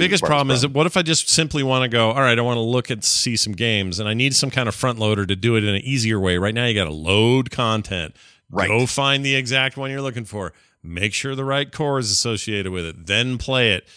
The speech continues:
Speaker 1: Like, it's just a little kludgy.
Speaker 2: Yeah. We probably need to, uh, figure out maybe, like, a mini episode or something where we kinda talk about how not to get overwhelmed with retro, because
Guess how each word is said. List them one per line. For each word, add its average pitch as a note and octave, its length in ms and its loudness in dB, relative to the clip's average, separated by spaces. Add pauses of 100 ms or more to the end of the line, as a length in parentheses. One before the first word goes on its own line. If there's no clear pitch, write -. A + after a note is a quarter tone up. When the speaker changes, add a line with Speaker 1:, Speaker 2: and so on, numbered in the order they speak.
(220)
Speaker 1:
Like, G#2+ 160 -2
it's G#2+ 180 -6
just - 240 -2
a A#2+ 80 -2
little B2 640 -2 (600)
kludgy. A2+ 720 0
Speaker 2:
Yeah. E2 40 -12 (680)
We C4 120 0
probably A#3+ 360 2
need D#3 340 0
to, B2+ 280 2
uh, F#2+ 140 -8
figure B2+ 320 2
out B2 220 2 (100)
maybe, C3 200 2
like, A2+ 200 4
a F#2 60 2
mini G3 680 2
episode E3+ 920 2
or D#3+ 140 4
something D3+ 580 2
where C#3 120 6
we C3+ 140 4
kinda A#3 440 -2
talk C3+ 380 2
about A#2 320 2
how B3+ 320 2
not E3+ 300 2
to C#3+ 100 0
get B2+ 340 0
overwhelmed G#2 1120 2 (580)
with G2+ 260 2
retro, F2 560 0
because G2 520 -2